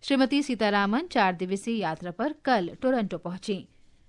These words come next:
भारतीय रचनात्मक प्रौद्योगिकी संस्थान आईआईसीटी और Netflix ने कहानी कहने वालों की अगली पीढ़ी को समर्थन देने के लिए सौ विद्यार्थियों को छात्रवृत्ति की घोषणा की है। इस छात्रवृत्ति योजना के अंतर्गत विद्यार्थियों को एक वर्षीय दो डिप्लोमा कार्यक्रम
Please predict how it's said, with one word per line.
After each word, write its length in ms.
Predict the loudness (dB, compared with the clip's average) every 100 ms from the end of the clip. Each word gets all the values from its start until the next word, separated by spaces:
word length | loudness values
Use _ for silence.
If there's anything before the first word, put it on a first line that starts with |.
| -20 -2
भारतीय 380 | 8 8 8 2
रचनात्मक 640 | 2 2 2 2 0 -2
प्रौद्योगिकी 540 | 2 0 0 -4 -2 -2
संस्थान 640 | -2 -4 -2 0 2 0 0
आईआईसीटी 760 | 2 2 0 -2 -6 -2 0
और 160 | 2 0
Netflix 500 | 0 -4 -4 -6 -2
ने 120 | -4 -2
कहानी 420 | -2 0 0 -2
कहने 300 | -2 -2 -2
वालों 240 | 0 0 -2
की 220 | -2 -6 -6 -18 -12 0
अगली 280 | 2 4 2
पीढ़ी 380 | 2 -2 -2 0
को 160 | 0
समर्थन 500 | 0 0 0 0 0 2
देने 220 | 0 -2
के 160 | -4
लिए 260 | -4 -2 -2 -4 -18 -2
सौ 260 | 6 6
विद्यार्थियों 520 | 6 0 0 0 -2 -2
को 160 | 0 -2
छात्रवृत्ति 720 | 0 0 0 -2 -2 -2 -2
की 120 | -2
घोषणा 360 | -4 -6 -6 -8
की 160 | -6
है। 140 | -8 -8 -16 -6
इस 180 | -2 0 2
छात्रवृत्ति 560 | 4 4 2 0 2 4
योजना 360 | 2 2 0
के 140 | 0 -2
अंतर्गत 480 | -4 -6 -6 -6 -4
विद्यार्थियों 560 | -4 0 0 0 -4
को 160 | 0 0
एक 180 | 0 -2
वर्षीय 480 | -4 -4 -2 -2 0
दो 220 | 0 -2
डिप्लोमा 440 | 0 -4 -2 -2 -2
कार्यक्रम 460 | -4 -4 -2 -4